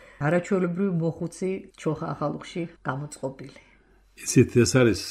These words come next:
Speaker 2: სამოციანი წლების დასაწყისი და იმ პერიოდის თბილისი, ვისაც ახსოვს, ყველას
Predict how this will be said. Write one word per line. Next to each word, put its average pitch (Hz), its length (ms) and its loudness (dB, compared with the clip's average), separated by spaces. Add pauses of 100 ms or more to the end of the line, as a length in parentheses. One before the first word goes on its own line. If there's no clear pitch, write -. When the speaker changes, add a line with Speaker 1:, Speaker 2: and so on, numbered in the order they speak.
(120)
Speaker 2:
სამოციანი 101 560 -2
წლების 85 380 -6
დასაწყისი 85 680 -4 (220)
და 107 80 0
იმ 98 140 4
პერიოდის 110 420 8
თბილისი, 104 480 0
ვისაც 87 320 -6
ახსოვს, 117 380 -4 (260)
ყველას 107 340 -2